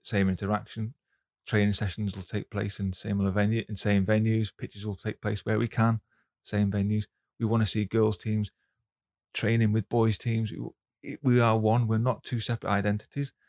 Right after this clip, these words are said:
And, and we've really not, we've really focused on breaking that barrier down so that the boys and girls are,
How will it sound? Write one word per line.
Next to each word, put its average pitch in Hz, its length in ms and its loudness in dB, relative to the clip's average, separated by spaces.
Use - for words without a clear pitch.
And, 104 180 0
and 110 140 2
we've 107 240 0
really 120 260 6
not, 107 280 2
we've 110 180 -2
really 117 180 2
focused 107 480 -2
on 98 240 -2
breaking 107 380 0
that 101 220 -4
barrier 110 380 2
down 117 320 0
so - 180 -6
that 101 120 -4
the 107 80 -4
boys 101 300 6
and 104 180 4
girls 98 360 2
are, 95 340 0